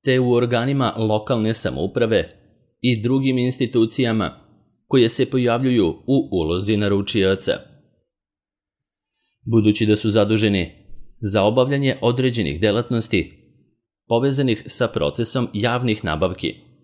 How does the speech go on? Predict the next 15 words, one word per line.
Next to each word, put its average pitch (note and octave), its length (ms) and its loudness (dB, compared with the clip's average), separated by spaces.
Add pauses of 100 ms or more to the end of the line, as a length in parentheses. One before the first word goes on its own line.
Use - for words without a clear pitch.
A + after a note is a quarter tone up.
(640)
naznačeni G#2+ 840 -2
pojedinci A#2 680 0 (600)
će G#2 260 2
bez C3 340 0
sumnje F#2 580 -2
imati B2 520 0
veliku A#2+ 440 0
korist A2 540 0 (340)
od A#2+ 300 2
tema C3 340 0
koje A2+ 180 4
su G#2 220 -4
predviđene A2 680 -2
za A2 200 0
obradu A2 420 2